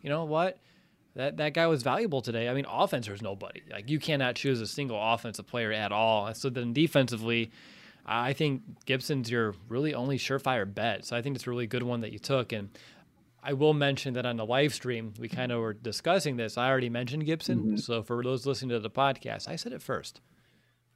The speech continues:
Speaker 2: <laughs> There you go, Will.
Speaker 1: <laughs> All right. You ready for our, uh, final two-minute warning? Actually, sorry, before our final two-minute warning, uh, I did wanna gauge your thoughts on Ryan Pace. Should he come back?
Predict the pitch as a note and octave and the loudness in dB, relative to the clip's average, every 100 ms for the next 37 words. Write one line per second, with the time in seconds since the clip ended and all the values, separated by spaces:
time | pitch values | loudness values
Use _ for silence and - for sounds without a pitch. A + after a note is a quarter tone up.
0 | - - D#3 C#3 D3+ C#3 - F#3 - B2+ | -14 -4 0 0 -2 -4 -6 -8 0 0
1 | F#2+ F#2+ G#2 G#2+ - - - _ - - | 2 0 0 0 -4 -16 -16 _ -4 -2
2 | D#3 G3+ - - - A#3 A#3+ G#3+ D3 C#3 | 0 0 -2 -4 -10 -6 -4 -4 -4 -2
3 | F3 F3 E3 D#3+ E3 - E3 D#3 F#3 F#3+ | 0 2 2 0 -4 -10 -6 -4 -2 -2
4 | F#3+ F#3 E3+ E3 D#3 D3+ C#3+ C#3+ C#3+ C#3 | -2 0 2 2 2 2 4 2 2 0
5 | C#3+ - D#3+ D#3+ D#3+ D3 - E3+ D#3 D#3+ | -2 -4 -4 -2 -4 -6 -6 -4 2 2
6 | F3+ F3 - D#3+ E3+ D3+ B2+ A2 F3 D3+ | 4 2 2 2 4 4 2 2 6 6
7 | C#3+ D3 C#3 D3+ C#3+ - C3+ C3+ C3+ B2+ | 6 2 2 0 -2 0 0 0 0 -4
8 | - - - B2 B2 C#3+ D3 D3 C#3 A#2 | -12 -16 -4 -2 2 2 2 2 0 -4
9 | - _ - _ _ - B2 D3+ D3 D#3 | -14 _ -20 _ _ -6 0 2 2 0
10 | D#3+ D#3+ D#3+ E3 E3 E3+ D#3+ G3 E3 - | 4 2 2 0 2 0 0 -2 -2 -4
11 | C#3+ B2 E3+ A#2+ G2 F2+ | -4 -4 -4 -4 -4 -4